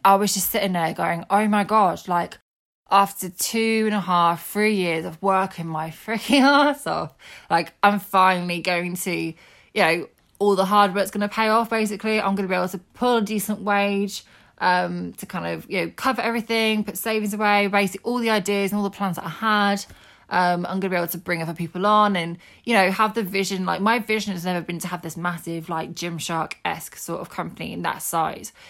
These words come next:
It's just, it was so difficult for me to go from that in February. And then with everything going on covid, everything just basically, it felt like I was going back to square one, to be honest.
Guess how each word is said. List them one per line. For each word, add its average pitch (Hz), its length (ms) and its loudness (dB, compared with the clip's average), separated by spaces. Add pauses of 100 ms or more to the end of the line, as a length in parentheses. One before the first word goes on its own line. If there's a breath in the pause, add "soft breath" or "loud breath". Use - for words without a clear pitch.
(180 loud breath)
It's 185 180 -6
just, 214 320 -6 (920)
it 196 180 2
was 190 160 -2
so 214 220 0
difficult 196 480 -6
for 175 100 -10
me 180 500 -4 (540 soft breath)
to 185 80 -10
go 185 280 2
from 185 280 -4
that - 600 0 (120)
in 170 320 -4
February. 160 680 -6
And 175 240 -4
then 170 460 -8
with 180 240 -8 (100)
everything 185 300 -4
going 180 180 -2
on 170 120 -6
covid, 190 580 -4 (140)
everything 185 400 -6
just 170 240 -12
basically, 175 720 -10 (840)
it 214 140 0
felt 226 220 2
like 262 120 -2
I 208 40 0
was 190 100 -2
going 185 180 -4
back 175 160 -4
to 180 80 -10
square 160 260 -4
one, 170 200 -6
to 214 80 -6
be 180 100 -4
honest. 165 500 -8